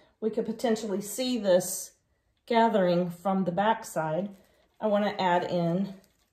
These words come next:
some on that side. So I think I will place another piece of this, another pick right in there and kind of over,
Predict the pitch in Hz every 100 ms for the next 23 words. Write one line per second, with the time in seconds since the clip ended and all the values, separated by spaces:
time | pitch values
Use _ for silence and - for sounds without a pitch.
0 | _ _ _ - 214 185 185 151 175 214
1 | 226 - - 160 135 120 208 254 - _
2 | _ _ _ _ _ _ _ _ _ _
3 | _ _ - 233 214 233 247 247 240 185
4 | - 226 208 214 - - - 190 190 202
5 | 202 202 - 190 190 180 170 175 180 220
6 | - 196 185 175 175 - 180 175 - -
7 | 196 202 226 - _ _ - 185 180 180
8 | 185 - - - - _ _ - _ _
9 | _ _ _ _ _ _ _ _ _ _
10 | _ - - _ - 196 - 220 208 180
11 | 175 - 202 208 208 202 202 202